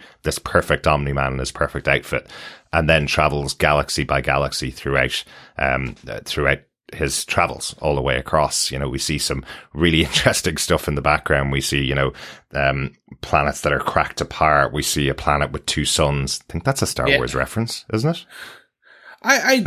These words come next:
Speaker 2: I, I
Speaker 1: <laughs>
Speaker 2: assumed, but again, you just never know. Like, they, it's probably a nice joke Easter egg,
Speaker 1: Mm-hmm.
Speaker 2: but,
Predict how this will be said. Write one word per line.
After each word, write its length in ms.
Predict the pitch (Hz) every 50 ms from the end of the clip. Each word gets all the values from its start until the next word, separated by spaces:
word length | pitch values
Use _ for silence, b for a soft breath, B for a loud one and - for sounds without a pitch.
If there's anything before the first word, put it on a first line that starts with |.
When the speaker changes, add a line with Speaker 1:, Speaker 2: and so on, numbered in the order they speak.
| - - -
Speaker 2:
I, 260 | 220 233 233 220 185 175
I 180 | - - 151 139
Speaker 1:
<laughs> 40 | - 170
Speaker 2:
assumed, 1080 | 131 - - - - - 196 202 226 254 277 294 294 294 294 294 294 285 262 226 - - 120 156 B B B B B B B B B B B B B B B B B B _ _ _ _ -
but 460 | 202 202 190 185 180 175 160 - - -
again, 520 | - 170 - - 175 165 160 160 151 151
you 120 | 156 165 165
just 260 | - 196 196 185 -
never 320 | 180 180 180 175 165 170 165
know. 480 | 156 151 151 151 156 160 160 165 - -
Like, 540 | - 147 170 156 139 135 135 - - - -
they, 220 | - 165 156 151 - -
it's 220 | 131 135 151 - -
probably 520 | - - 165 160 165 180 170 160 165 151
a 60 | 147 135
nice 360 | 139 135 135 139 131 - -
joke 440 | - - - 131 131 135 120 - 123
Easter 340 | 135 139 - - - 156
egg, 260 | 156 156 160 156 139 -
Speaker 1:
Mm-hmm. 220 | 104 104 104 127
Speaker 2:
but, 220 | 165 127 - -